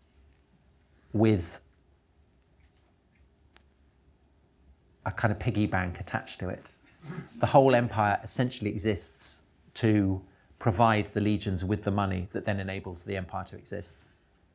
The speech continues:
Um, it, I think we are so habituated to the idea of there being Roman legions. You know, you think of Hadrian's Wall, um,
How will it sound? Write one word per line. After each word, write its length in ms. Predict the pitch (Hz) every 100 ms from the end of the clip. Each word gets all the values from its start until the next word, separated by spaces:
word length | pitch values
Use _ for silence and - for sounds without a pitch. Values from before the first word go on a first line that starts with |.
| -
Um, 220 | 107 101 98 - - - _ _ -
it, 160 | - - _ - -
I 80 | 131
think 260 | - 147
we 140 | 139 131
are 60 |
so 280 | 123 - 143
habituated 720 | 127 107 147 - 123 110 117
to 60 | -
the 100 | 113
idea 360 | 107 101 113 107
of 120 | 95
there 100 | 104
being 240 | 107 101
Roman 300 | 101 104 101
legions. 540 | 110 107 - - - _ _ -
You 80 |
know, 60 | 101
you 80 | 95
think 200 | 131 107
of 60 | 98
Hadrian's 360 | 101 101 95
Wall, 320 | 101 92 87 - _ -
um, 420 | 92 92 92 87